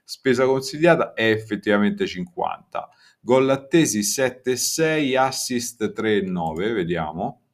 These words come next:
sette e sei, tre e nove, ok. Eh, poi Orsolini dove stava? Eccolo qua, indice bonus tre e sette, indice gradimento sei e tre.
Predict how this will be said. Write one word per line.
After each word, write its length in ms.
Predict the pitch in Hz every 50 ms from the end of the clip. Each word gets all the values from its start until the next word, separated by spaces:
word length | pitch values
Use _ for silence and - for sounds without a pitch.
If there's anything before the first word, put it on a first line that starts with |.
| _ _ _ _ _ _ _ _ _ _
sette 500 | - - - 110 104 104 110 - 104 101
e 40 | 101
sei, 440 | 101 - 113 113 101 90 90 85
tre 240 | 85 - 92 92 90
e 40 | 85
nove, 400 | 87 85 82 80 80 85 101 110
ok. 640 | 107 87 78 - - 85 82 78 80 95 123 156 - - _ _ _ _ _ _ _ _
Eh, 500 | - 82 82 82 82 82 82 80 80 80
poi 240 | 101 98 90 87 87
Orsolini 640 | 87 85 85 - - - 90 90 95 92 87 85 82
dove 300 | 82 82 82 82 82 82
stava? 460 | - - _ 82 82 - - 82 85
Eccolo 420 | 92 - _ - 104 107 117 110 -
qua, 340 | _ 143 143 143 147 147 - - _ _ _ _ _ _ -
indice 460 | 127 127 127 123 117 104 113 110 107
bonus 720 | 110 113 120 117 107 101 98 95 92 90 - - 101 87
tre 280 | - 131 120 117 113 113
e 40 | 120
sette, 720 | 117 - - - 151 143 139 139 135 - - - 135 123
indice 480 | 110 107 107 101 101 98 92 101 101
gradimento 680 | 95 101 101 104 107 117 120 123 120 113 113 - 98 90
sei 340 | - - 95 90 90 85 85
e 200 | 82 82 82 - _
tre. 260 | - 85 80 -